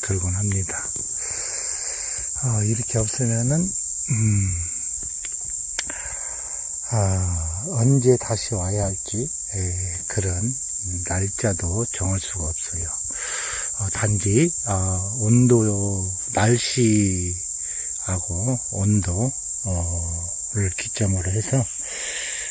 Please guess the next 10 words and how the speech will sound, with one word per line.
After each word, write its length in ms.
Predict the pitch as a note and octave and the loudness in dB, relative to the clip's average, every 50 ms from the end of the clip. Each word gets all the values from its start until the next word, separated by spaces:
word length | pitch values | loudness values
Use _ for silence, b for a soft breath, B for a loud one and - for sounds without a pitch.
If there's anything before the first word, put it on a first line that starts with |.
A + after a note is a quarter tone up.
| B - | B 0
어, 120 | - F#2 | 0 0
산행을 600 | F#2 - - C3+ C3+ B2+ A#2 F#2 F2+ F#2 G2+ A#2 A#2 | 0 0 0 2 2 2 2 2 0 0 0 0 -2
다시 560 | - - F#2 F#2 - - - F#2+ F#2 F#2 G#2 G#2 - A#2 | -2 -2 -2 -2 0 0 0 0 0 0 0 0 0 0
해야 120 | A#2+ A#2 G#2+ | 0 0 0
할 120 | G2+ G#2 | 0 0
것 160 | - F#2+ F2 | -2 -2 -2
같아요. 440 | E2 E2 - - - - - - - - - - - - - - - - B B B B B B B B B B B B B B B B B B B B B B B B B | -2 -2 -2 -2 -2 -2 -2 -2 -2 -2 -2 -2 -2 -2 -2 -2 -2 -2 B B B B B B B B B B B B B B B B B B B B B B B B B
아, 580 | - - A#2 A2 G#2 G2 F#2+ F2+ F#2 F2+ E2+ E2+ B B B B B B B - | -2 -2 -2 0 0 0 0 0 0 -2 -2 -2 B B B B B B B -4
정말 800 | - - G2 G2 G#2 G#2 G#2 G#2 G2 F2+ F#2 G2+ A#2 C3 C3+ - - - - - - - - - B B B B B B B B B B B B B B B B B - - - | -2 -2 -2 -2 0 0 0 0 0 0 0 0 0 0 0 0 -2 -4 -4 -4 -4 -2 -4 -4 B B B B B B B B B B B B B B B B B -2 -2 -2
산행지는 880 | - - - - C#3 C#3 C#3+ C#3+ C#3 B2+ B2+ G#2+ G2+ F#2+ G#2 B2 B2+ B2+ | -2 -2 -2 -2 -2 0 0 0 0 0 0 0 0 0 0 0 0 0